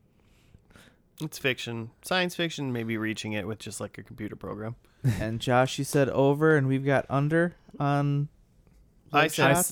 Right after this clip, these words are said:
Speaker 3: s-, I said over
Speaker 1: Joe
Speaker 3: eight.
Speaker 1: said over.
Speaker 2: Joe said over.
Speaker 3: Yeah.
Speaker 1: Over eight thigh shots.
Speaker 3: Yeah.
Speaker 1: If it's exactly eight, one of us has to get shot in the thigh.
Speaker 3: <laughs> No.
Speaker 2: <laughs> Has to.
Speaker 3: One
Speaker 1: Don't
Speaker 3: of
Speaker 1: worry.
Speaker 3: us.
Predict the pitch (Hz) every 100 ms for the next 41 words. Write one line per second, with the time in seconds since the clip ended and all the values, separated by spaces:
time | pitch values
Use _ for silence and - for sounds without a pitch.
0 | - - 131 - 127 123 123 117 92 131
1 | 123 113 110 98 95 135 120 117 95 69
2 | - - - _ _ - 78 - - 139
3 | 139 147 - 127 147 - - - - -
4 | 127 117 - 104 80 - - - - -
5 | 60 - _ _ _ _ _ _ _ _
6 | _ _ _ _ _ _ _ _ _ _
7 | 127 127 - - 139 120 135 135 139 92
8 | 123 113 117 123 120 117 117 110 - -
9 | - 117 104 - 107 - - 101 - -
10 | - 151 120 - 196 165 - 175 156 151
11 | 143 139 151 139 - - - 139 - -
12 | 160 160 135 143 143 _ - - 151 -
13 | - - - _ 127 135 151 165 165 135
14 | 123